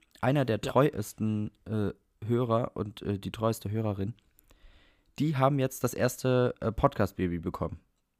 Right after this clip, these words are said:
Speaker 2: Oh.
Speaker 1: Der Brummifahrer und seine
Speaker 2: Nee.
Speaker 1: Frau, die ja geheiratet haben, wir waren ja auf der, ist ja nicht die Freundin, ist ja seine Frau, die hat er ja geheiratet, wir waren ja auf der Hochzeit. Ähm,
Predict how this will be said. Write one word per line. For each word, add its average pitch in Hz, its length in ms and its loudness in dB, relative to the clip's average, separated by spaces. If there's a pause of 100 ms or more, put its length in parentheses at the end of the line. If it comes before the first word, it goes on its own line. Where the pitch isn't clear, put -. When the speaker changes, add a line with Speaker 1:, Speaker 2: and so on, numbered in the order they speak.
(880)
Speaker 2:
Oh. 120 60 -10 (120)
Speaker 1:
Der 120 100 8
Brummifahrer 95 800 4 (840)
und 107 160 -2
seine 107 420 2
Speaker 2:
Nee. 101 60 -4
Speaker 1:
Frau, 107 520 4 (240)
die 107 80 0
ja 95 120 6
geheiratet 101 460 0
haben, 101 160 0
wir 98 100 0
waren 95 160 2
ja 98 100 0
auf - 220 -2
der, 90 360 0 (320)
ist - 100 -20
ja 82 60 -6
nicht 80 160 -8
die 82 60 -6
Freundin, 82 360 -4
ist - 120 -14
ja 80 180 -8
seine 82 220 -8
Frau, 95 340 2
die 85 120 -2
hat 82 100 -2
er 82 100 -4
ja 80 100 -6
geheiratet, 82 580 -6
wir 80 120 -4
waren 82 140 -4
ja 78 40 -6
auf - 80 -10
der 85 160 -6
Hochzeit. 85 340 -10 (840)
Ähm, 82 580 -4